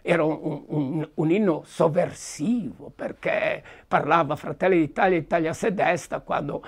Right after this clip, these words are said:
qui era un regno a po-, a, diciamo, a parte, no? L'Italia non se ne parlava ancora. Questo è un fatto storico. E, e questo è stato uno dei primi avvenimenti, perché poi, eh, la filarmonica di allora, la banda di allora,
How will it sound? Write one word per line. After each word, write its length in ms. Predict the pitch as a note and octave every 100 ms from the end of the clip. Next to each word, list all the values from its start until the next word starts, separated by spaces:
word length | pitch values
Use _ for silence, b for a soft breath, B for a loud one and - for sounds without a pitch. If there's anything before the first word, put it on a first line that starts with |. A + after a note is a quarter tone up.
| B B
qui 180 | E3 E3+
era 280 | D3 D3 -
un 260 | E3 F#3
regno 380 | D3 C#3 D#3+ D#3
a 60 | E3+
po-, 280 | - -
a, 220 | - - - -
diciamo, 380 | C4 - C#3 D3
a 80 | G3+
parte, 600 | - C#3+ C#3+ D3 - E3
no? 220 | - D#3+
L'Italia 440 | - D3+ C3 C#3+ C#3+
non 120 | D3
se 140 | D#3
ne 80 | D3
parlava 460 | D3 C3 B2+ B2+ A2
ancora. 400 | - - - - B B B B B B B
Questo 260 | - A#3+ G#3
è 40 |
un 60 | E3
fatto 280 | E3 -
storico. 720 | C#3+ - C3 C#3 C3+ - - - b b b -
E, 380 | G3+ F#3 F3 -
e 120 | - -
questo 280 | G3+ -
è 60 | D#4
stato 340 | - G#3 G3
uno 200 | F#3+ G3+
dei 160 | F#3 F3
primi 340 | - C#4+ G3+
avvenimenti, 720 | D#3 D3 C#3+ C#3+ - - D3 -
perché 320 | D3 C#3 C#3+
poi, 420 | - G3 D#3+ C#3+
eh, 40 | B B B
la 800 | - D#3 D3 - - C3+ C3+ -
filarmonica 760 | - C#3+ D3 D3 D#3+ D3 D3 C3+
di 120 | D3
allora, 540 | D3 E3+ F3 C#3 C#3
la 160 | D3 D3
banda 400 | D#3+ E3+ D3 D3+
di 100 | E3+
allora, 540 | A3 D#3+ D#3 F3 A3